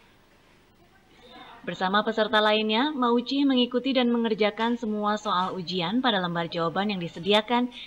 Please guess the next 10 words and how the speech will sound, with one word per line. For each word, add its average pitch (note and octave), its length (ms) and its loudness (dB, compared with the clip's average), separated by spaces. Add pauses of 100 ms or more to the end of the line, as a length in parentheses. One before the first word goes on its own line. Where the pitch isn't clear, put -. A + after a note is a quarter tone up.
dengan B3+ 400 4
percaya F#3 400 -6
diri. E3+ 400 -4 (480)
Soal F3 320 0
ujian G#3 400 2
dibacakan F3 560 -4
pengawas. F#3 400 0 (440)
Mereka B3 320 2
tinggal B3 480 2
menentukan A#3+ 720 0